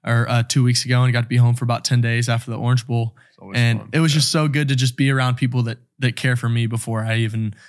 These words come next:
Speaker 1: you know, picked up a football, and just, just care for the person that I am and the man that I am. Uh, but that, that really, like, that, that's what kept me, me, um, was just having those people in my life that, um, just be like, "Yeah, this is cool," but, like, that's just,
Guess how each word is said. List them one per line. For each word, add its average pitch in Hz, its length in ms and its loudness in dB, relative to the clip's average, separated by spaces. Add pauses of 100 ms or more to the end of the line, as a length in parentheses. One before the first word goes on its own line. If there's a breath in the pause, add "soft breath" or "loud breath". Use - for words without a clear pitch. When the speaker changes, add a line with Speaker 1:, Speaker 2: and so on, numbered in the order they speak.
(220 loud breath)
Speaker 1:
you 117 80 -2
know, 104 280 -2
picked 123 220 0
up 107 120 -2
a - 60 -10
football, 107 560 -8
and 113 220 0
just, 117 200 -2
just 123 220 -2
care 127 180 0
for 123 140 -4
the 117 60 0
person 120 380 0
that 117 80 0
I 117 100 -2
am 117 240 -2
and 117 60 -2
the 113 60 -4
man 117 200 -2
that 113 100 -2
I 113 100 -4
am. 113 340 -4 (340 soft breath)
Uh, 110 300 0
but 117 220 -4
that, 156 240 -2
that 151 200 0
really, 143 320 0
like, 117 280 0 (540)
that, 135 400 -2
that's - 600 -4 (320)
what 127 200 -2
kept - 220 -4
me, 117 180 0
me, 110 360 -4 (320 soft breath)
um, 110 260 0
was 113 100 0
just 120 160 -2
having 120 280 0
those 120 160 0
people 120 280 -4
in 120 60 0
my 117 120 0
life 117 340 -4
that, 117 160 -8 (920 soft breath)
um, 107 540 -2 (720)
just - 160 -6
be 143 60 0
like, 127 140 2
"Yeah, 131 160 0
this 127 200 0
is 135 100 -2
cool," 123 360 2
but, 113 220 -4
like, 113 200 -2
that's 123 300 -2
just, - 340 -4